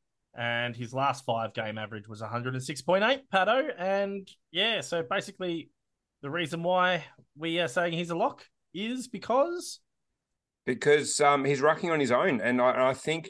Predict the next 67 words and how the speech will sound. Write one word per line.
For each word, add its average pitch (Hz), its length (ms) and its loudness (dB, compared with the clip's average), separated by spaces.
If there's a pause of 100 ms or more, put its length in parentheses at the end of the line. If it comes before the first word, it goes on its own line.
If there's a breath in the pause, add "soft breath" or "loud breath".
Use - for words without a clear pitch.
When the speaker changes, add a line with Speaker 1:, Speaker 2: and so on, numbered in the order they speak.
(160)
Speaker 2:
um, 127 240 2
without 139 400 2
Paddy 143 240 2
Ryder 123 400 4
last 120 320 2
year, 131 120 6
he 123 60 8
averaged 120 300 2
about 113 200 2
a 113 40 -6
hundred 120 220 -6
and 110 120 -8
twelve 143 580 2
or 107 100 0
a - 20 2
hundred 127 260 -2
fifteen 135 320 -2
or 151 80 -2
something 139 300 -6
like 131 180 -4
that, 143 240 0
which 127 160 -4
is 101 80 -12
just - 380 -6 (600 loud breath)
absurd. 113 600 2 (160)
Um, 110 440 2
St - 240 -4
Kilda 123 200 2
have 113 100 0
a 107 60 -2
bit 113 160 0
of 104 80 2
a 110 40 0
tall 107 220 2
forward 101 300 0
crisis 101 440 -2
as 95 120 -4
well. 98 240 -2
So 104 160 -6
he's 123 180 0
gonna 127 160 2
be 117 80 2
rucking 110 400 2
on 110 180 0
his 107 200 -2
own. 104 320 -2 (580 loud breath)
I'm 113 160 2
shocked 123 460 4
that 127 120 2
he's 113 140 2
only 110 220 2
in 107 80 -2
fifty-two 104 680 -4
percent 101 260 -4
of 92 60 -6
teams. 98 260 -6
I 95 100 -2
feel 104 180 0
like 92 140 -2
that 95 160 -6
should 95 180 -10
be, 90 100 -12
like, 95 240 -12
seventy 92 400 -6
to 92 160 -8
eighty 87 140 -8
percent. 90 420 -12